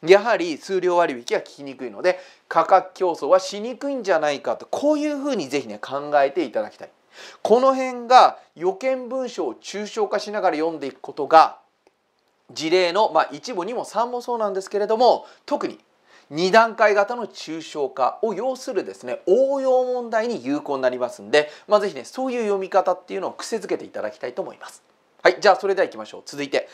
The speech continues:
二段落目。創業当初より経営理念を基本精神として、顧客の毎日の食生活に貢献し、地域密着、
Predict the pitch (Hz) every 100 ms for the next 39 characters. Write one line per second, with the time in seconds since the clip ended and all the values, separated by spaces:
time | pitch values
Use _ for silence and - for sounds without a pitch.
0 | - - 139 180 202 190 175 143 127 _
1 | _ - - 269 302 285 277 233 190 196
2 | - _ _ _ _ _ - 160 240 247
3 | 233 220 202 156 107 - 110 - - -
4 | _ _ - 156 175 254 240 - 226 160
5 | - 101 87 - 107 - _ _ _ _
6 | _ _ _ _ _ - 156 156 202 190
7 | 196 196 220 - 107 117 185 233 220 196
8 | 196 220 - - 202 208 - 285 269 233
9 | 269 240 - 339 - 185 190 170 - 147
10 | 131 131 - 165 190 190